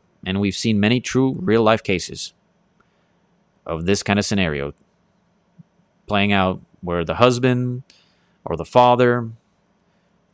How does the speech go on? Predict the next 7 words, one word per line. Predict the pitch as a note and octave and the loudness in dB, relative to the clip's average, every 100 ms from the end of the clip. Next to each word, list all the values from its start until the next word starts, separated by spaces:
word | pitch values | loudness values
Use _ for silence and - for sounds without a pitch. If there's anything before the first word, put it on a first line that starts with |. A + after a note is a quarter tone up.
| _ | _
they | - F2+ F2 | -10 -4 -2
murder, | G2+ A#2+ A#2 A2+ G#2+ _ - | 2 4 4 2 0 _ -8
they | F2+ | -8
kill, | - C3 B2 A#2 A2 - _ - - _ _ _ _ _ _ - | 0 4 4 2 -4 -16 _ -20 -20 _ _ _ _ _ _ -16
uh, | - G#2 G2+ G2 G2 G2 | -6 -2 0 2 0 0
the | G#2 | -2
abusers. | F#2+ A#2 A#2+ B2 A#2 - | 0 2 2 2 0 -4